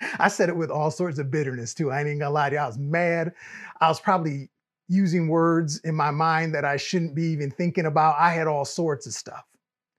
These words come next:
It wasn't on, it was on secu-, it had, look, it had locks on the tires. It had, it had, you know, a security system. That security system didn't work. Somehow they got those, um, locks off.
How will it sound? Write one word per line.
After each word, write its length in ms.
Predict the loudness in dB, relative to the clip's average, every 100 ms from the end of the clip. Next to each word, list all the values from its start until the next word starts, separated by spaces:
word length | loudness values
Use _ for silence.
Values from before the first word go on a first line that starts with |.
| _ _ _ _ _
It 160 | 6 8
wasn't 260 | 6 8
on, 200 | 6 6
it 60 | 4
was 140 | 6
on 160 | 6 4
secu-, 180 | 4 4
it 160 | 6
had, 200 | 8 8
look, 220 | 8 6 6
it 120 | 8
had 180 | 8 8
locks 400 | 8 8 6 4
on 160 | 4
the 80 | 4
tires. 400 | 4 6 6 4 0 2
It 120 | 6
had, 300 | 8 8 6 0
it 160 | 2 6
had, 260 | 8 6 6
you 100 | 6
know, 160 | 6 6
a 80 | 4
security 600 | 4 4 6 8 8 8
system. 420 | 6 2 2 2
That 220 | 4 4 4
security 440 | 2 6 6 6
system 380 | 6 4 4 4
didn't 240 | 6 6
work. 500 | 8 10 8 6 -4 -20 _ _ _ _ -2
Somehow 460 | 4 6 8 8
they 160 | 8 6
got 260 | 6 6 6
those, 240 | 6 6 4
um, 160 | 4 6
locks 380 | 8 8 6 4
off. 600 | 6 8 8 6 4